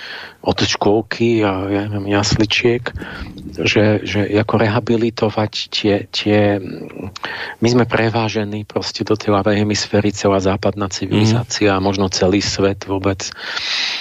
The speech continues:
Speaker 1: ale západ hlavne. O, rozvíjať to, vedieť, čo to je, v praxi začať používať.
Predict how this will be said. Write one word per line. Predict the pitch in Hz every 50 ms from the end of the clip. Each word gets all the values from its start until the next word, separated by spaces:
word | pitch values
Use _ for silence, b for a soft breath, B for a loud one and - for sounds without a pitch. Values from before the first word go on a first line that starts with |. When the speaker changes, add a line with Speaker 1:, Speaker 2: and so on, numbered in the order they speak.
| B - -
Speaker 1:
ale | 107 95 95
západ | 92 107 98 101 110 - - 107 - - -
hlavne. | - 107 104 104 104 104 110 110 110 113 - - _ _ _ _ - _ _ _ _ _ _ _ _ _ _ _ _ _ - - - -
O, | - 101 98 95 98 101 98 - -
rozvíjať | 92 95 110 120 123 131 131 143 143 139 131 127 127 - - -
to, | - 113 110 110 123 -
vedieť, | 78 85 87 87 98 110 113 123 123 120
čo | - - -
to | 117 - - 117 110
je, | 107 104 104 107 104 107
v | 104 - - - - -
praxi | - 104 110 110 - - - - 107
začať | 113 104 101 - - 104 - -
používať. | - 101 101 104 107 101 95 101 101 101